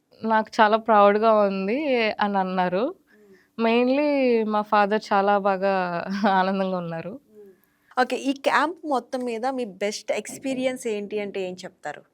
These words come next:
Speaker 1: బెస్ట్ ఎక్స్పీరియన్స్ వచ్చి జీసీటీసీయే. అసలు ఆ రియల్ టైమ్ వర్కింగ్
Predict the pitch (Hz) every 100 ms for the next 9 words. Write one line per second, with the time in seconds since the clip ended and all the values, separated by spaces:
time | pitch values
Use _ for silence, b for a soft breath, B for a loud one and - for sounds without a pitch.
0 | - 226 226 - 262 262 - 254 240 240
1 | 240 240 240 254 247 220 214 240 226 196
2 | - 180 196 294 - _ - 196 214 208
3 | 202 202 - 202 214 220 240 277 269 262
4 | 240 233 220 208 202 208 226 220